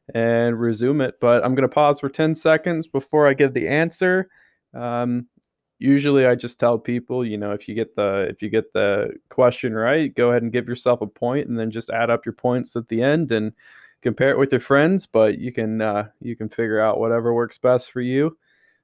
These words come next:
Um, so let's just get right into it. So question number one, where were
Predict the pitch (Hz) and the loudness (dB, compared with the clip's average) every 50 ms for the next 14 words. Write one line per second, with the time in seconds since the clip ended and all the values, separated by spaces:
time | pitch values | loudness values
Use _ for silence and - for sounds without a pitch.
0 | _ _ _ _ - 110 107 104 98 101 104 101 101 - _ _ - 117 113 120 | _ _ _ _ -10 -8 -6 -6 -6 -6 -8 -10 -10 -12 _ _ -2 2 2 4
1 | 123 - 139 131 - 139 135 127 135 143 143 143 147 165 185 - - 120 101 - | 4 2 0 -2 0 0 2 4 4 4 4 4 4 2 2 2 2 2 2 0
2 | - - - - 170 170 170 - - _ 180 175 165 156 - - - 170 156 151 | -2 -4 -6 -4 -2 -2 -2 -2 -4 _ 2 2 2 2 0 -4 -4 -2 0 0
3 | 151 151 156 147 151 147 147 139 139 147 156 175 180 175 147 120 110 104 104 - | 0 0 0 2 2 2 2 2 2 2 2 4 4 2 2 2 0 -4 -6 -10
4 | _ _ _ _ _ _ _ _ _ _ _ _ _ _ _ _ _ _ _ _ | _ _ _ _ _ _ _ _ _ _ _ _ _ _ _ _ _ _ _ _
5 | - - _ - 127 139 151 175 190 190 208 202 - - 135 135 131 131 131 131 | -20 -18 _ -2 0 2 4 4 2 2 0 -2 -4 -4 -4 -2 -2 -2 -2 -4